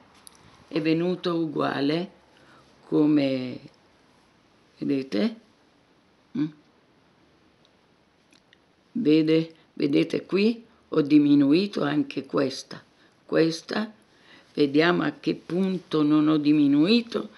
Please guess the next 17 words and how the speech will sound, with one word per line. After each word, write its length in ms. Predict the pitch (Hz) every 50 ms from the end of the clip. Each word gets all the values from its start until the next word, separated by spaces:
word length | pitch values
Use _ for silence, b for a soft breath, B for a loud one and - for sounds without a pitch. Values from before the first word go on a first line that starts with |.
| B B B B B B B
se 240 | B - - 156
si 320 | 151 - - - - 143 135
vede 340 | 131 139 143 143 135 135 131
ancora. 720 | 131 127 127 - - - - - - 135 - - - - - - _ _ _ _ _ _ _ _ _ _ _ _ _ _ _ _ _ _ _ _ _ _ _ _ _ _ _ _ _ _ _ B B B B B B B _
Qui 360 | - - 226 262 262 262 247 - - _
non 240 | - 170 170 165 165
si 220 | 151 - - 156
vede 320 | 151 151 160 160 143 139 139
più, 340 | - - - 131 143 120 - - _ _ _ _ _ _ _ b b b b b b b b b b b
qui 260 | - 196 220 233 220
si 180 | 185 - - 160
vede 460 | 151 165 170 180 208 214 208 240 233
perché 320 | 233 240 220 226 - 190 175
la 100 | 170 165
devo 320 | 151 160 165 147 156 156
diminuire 720 | 147 151 156 151 147 147 147 147 143 143 143 151 147 143
ancora. 540 | 135 139 143 135 - - 175 160 139 123 123